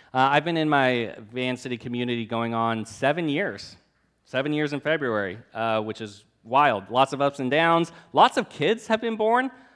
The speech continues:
I think we're up to two hundred and fifty. Uh, at least that's what it feels like. Uh, lots of fun memories, lots of people failing one another. You guys get it, the ups and downs of this whole community thing. Uh, so I have been carried to Jesus by people in my community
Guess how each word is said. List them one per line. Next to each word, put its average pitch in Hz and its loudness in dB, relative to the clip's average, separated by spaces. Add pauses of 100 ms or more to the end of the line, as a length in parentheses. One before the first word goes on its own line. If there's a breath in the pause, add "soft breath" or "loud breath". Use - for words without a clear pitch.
(140 loud breath)
I 139 -2
think 196 -2
we're 180 4
up 180 2
to - -18
two 165 -4
hundred 165 0
and 127 -2
fifty. 220 -8 (160)
Uh, 127 6 (120)
at 135 -6
least 139 -2
that's 131 -2
what 127 -8
it 143 -8
feels 139 -2
like. 127 0 (440 loud breath)
Uh, 151 8
lots 170 8
of 170 0
fun 143 2
memories, 185 4
lots 139 4
of - -6
people 143 -6
failing 180 0
one 175 2
another. 175 4
You 160 0
guys 135 4
get 120 0
it, 107 -6
the 123 2
ups 135 4
and 139 -2
downs 123 0
of 113 -6
this 113 -6
whole 107 -4
community 98 -8
thing. 80 -16 (320 loud breath)
Uh, 131 6 (680 loud breath)
so 156 4
I 180 8
have 208 0
been 175 -2
carried 151 0 (400 loud breath)
to 190 -4
Jesus 139 -2
by 151 2
people 135 -4
in 143 0
my 156 2
community 123 -4